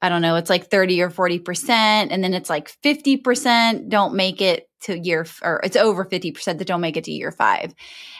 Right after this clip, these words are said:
And again, I believe that I'm where I'm at today because of commitment. Even though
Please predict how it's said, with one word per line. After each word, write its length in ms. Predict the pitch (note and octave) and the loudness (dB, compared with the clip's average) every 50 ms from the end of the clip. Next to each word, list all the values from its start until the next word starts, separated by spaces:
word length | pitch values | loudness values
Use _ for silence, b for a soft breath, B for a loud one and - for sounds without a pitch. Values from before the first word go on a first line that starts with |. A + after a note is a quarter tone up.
| B - | B 0
And 420 | G#3+ G#3 G3+ G3+ G3 F#3+ F#3+ F3+ - - | 2 4 6 6 4 4 2 0 -2 -2
again, 480 | G3+ G3 G#3 F#3 D#3+ D3+ - D#3+ D3+ - _ _ _ _ _ _ _ | 0 2 2 2 2 2 -2 -4 -8 -12 _ _ _ _ _ _ _
I 180 | - F#3+ F#3+ G3 | 0 0 2 2
believe 320 | F#3+ A3+ A3+ A3+ A3+ A3 | 2 2 2 2 0 0
that 100 | G3 G3+ | 0 -2
I'm 140 | F#3+ F#3 F3+ | -2 -2 -2
where 160 | F3 F3 F3 | -2 -2 -2
I'm 140 | F3 F3 F3 | -2 0 0
at 180 | F3 E3+ - - | -2 -2 -4 -4
today 480 | - F#3+ F3 E3 D#3+ D#3+ D#3+ D#3+ D#3 _ _ _ | -6 -4 -4 -4 -4 -4 -6 -8 -10 _ _ _
because 580 | - F3 - - - - E3 D#3 D#3 D#3+ D#3 - - | -16 -16 -14 -10 -6 -4 -2 -2 -2 -4 -6 -6 -6
of 240 | E3+ E3 D#3+ D3+ - _ _ - | -4 -4 -4 -6 -8 _ _ -14
commitment. 480 | - E3+ D#3 D3 - - - - D4+ - _ _ _ _ _ _ _ _ _ _ _ _ _ _ _ _ _ _ _ _ _ _ _ _ _ _ _ _ _ _ _ _ _ _ _ _ _ _ _ _ _ _ _ | -8 -6 -6 -4 -4 -6 -6 -8 -10 -12 _ _ _ _ _ _ _ _ _ _ _ _ _ _ _ _ _ _ _ _ _ _ _ _ _ _ _ _ _ _ _ _ _ _ _ _ _ _ _ _ _ _ _
Even 320 | - G#3+ G#3 G#3 A#3 A3+ | 0 0 2 2 2 2
though 420 | A3 G#3 F#3+ E3+ D#3+ D3+ D3+ D#3+ | 2 2 2 0 0 -2 -4 -8